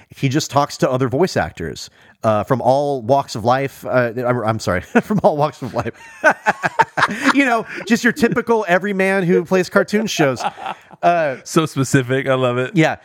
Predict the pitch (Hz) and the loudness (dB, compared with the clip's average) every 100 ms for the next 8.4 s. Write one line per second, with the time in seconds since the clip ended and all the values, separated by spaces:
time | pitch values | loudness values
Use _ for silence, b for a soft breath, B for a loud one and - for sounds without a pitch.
0 | B 208 233 214 208 190 165 170 165 151 | B 0 2 2 0 0 0 -2 -2 0
1 | 180 160 139 117 165 156 147 113 135 120 | 0 0 -2 -2 0 2 0 2 0 2
2 | 131 117 98 117 101 92 90 82 71 - | -2 -2 -4 -2 -2 -2 -2 -4 -6 -8
3 | 107 143 151 127 135 127 - 123 110 107 | 0 2 2 0 0 -2 -2 -2 0 0
4 | 117 113 104 120 107 - 95 107 104 104 | 0 -2 -2 0 -2 -4 -4 -2 0 0
5 | 95 B B B - - 110 85 - 117 | -2 B B B -12 -4 -2 -2 0 0
6 | 104 98 101 95 101 92 98 110 101 117 | 0 -4 -4 0 0 0 -2 -2 -2 -2
7 | 104 160 165 - 143 110 107 113 107 120 | -2 0 -2 2 0 0 0 0 -2 -2
8 | 104 101 120 110 | -2 0 0 0